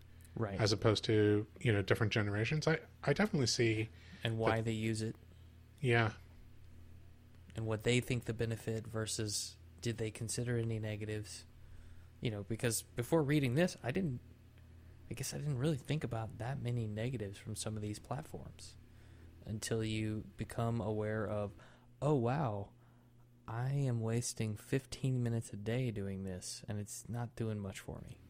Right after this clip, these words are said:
Speaker 2: So you used to be a teacher
Speaker 1: I
Speaker 2: in
Speaker 1: did.
Speaker 2: high school. Did that predate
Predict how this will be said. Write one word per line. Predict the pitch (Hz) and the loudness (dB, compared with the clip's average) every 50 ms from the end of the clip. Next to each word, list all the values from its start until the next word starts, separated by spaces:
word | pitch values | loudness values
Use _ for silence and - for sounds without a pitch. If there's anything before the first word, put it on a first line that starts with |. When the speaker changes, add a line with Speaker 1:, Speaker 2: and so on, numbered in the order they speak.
| - - | 0 4
Speaker 2:
So | - - | 6 8
you | 156 147 156 165 | 8 6 6 6
used | 185 208 185 - | 6 4 4 4
to | 170 | 4
be | 147 123 | 6 6
a | 98 | 6
teacher | - - - 117 104 - - 101 95 - - - - - - - - - - - - - - - - - | 6 4 2 4 4 4 2 0 -2 -4 -8 -12 -18 -20 -20 -20 -20 -20 -20 -20 -20 -20 -16 -10 -8 -2
Speaker 1:
I | |
Speaker 2:
in | 101 - 127 | 0 2 4
Speaker 1:
did. | 107 | 6
Speaker 2:
high | - 110 95 | 6 6 4
school. | - - - 110 98 98 107 110 - - - - - - - - - - | 4 2 0 0 2 2 -2 -2 -6 -14 -18 -18 -18 -18 -18 -20 -12 6
Did | - 127 117 | 6 6 8
that | - 135 139 151 - - - - | 8 6 4 4 0 -6 -4 -2
predate | - - - 156 151 143 123 127 117 113 113 123 - | -2 2 4 4 4 8 8 10 10 10 8 6 6